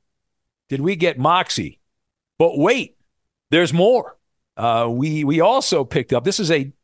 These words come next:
a, a desert runaway dog, a, uh, buddy, my, my right-hand man, uh, found out, out in the desert, roaming around the desert.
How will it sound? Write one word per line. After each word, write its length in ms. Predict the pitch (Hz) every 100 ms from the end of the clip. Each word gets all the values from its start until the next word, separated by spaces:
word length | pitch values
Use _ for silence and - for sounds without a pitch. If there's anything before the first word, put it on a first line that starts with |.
| 120
a, 120 | 120 -
a 80 | 135
desert 720 | 127 - 190 233 247 240 233
runaway 600 | 139 147 214 220 196 175
dog, 560 | 135 165 156 98 76 92 _ _ _ _ _ _ _ -
a, 380 | 127 131 131 127
uh, 220 | 123 123 -
buddy, 520 | 110 185 220 113 - _ _
my, 280 | 113 147 185 156
my 160 | 151
right-hand 520 | 147 180 185 175 170
man, 480 | 156 170 147 135 127 123
uh, 140 | 127
found 600 | - 165 170 165 143 139 -
out, 420 | 156 190 202 - _ _ _ _ _ _ _ _ _ _
out 360 | 151 202 233 226
in 560 | 185 202 202 196 190 180 _ _
the 200 | 123 165
desert, 680 | 131 185 214 190 117 - - _ _ _ _ _ _ -
roaming 480 | 123 196 247 240 214
around 800 | 190 190 180 143 98 73 - - _
the 120 | 117
desert. 600 | 123 175 180 156 165 156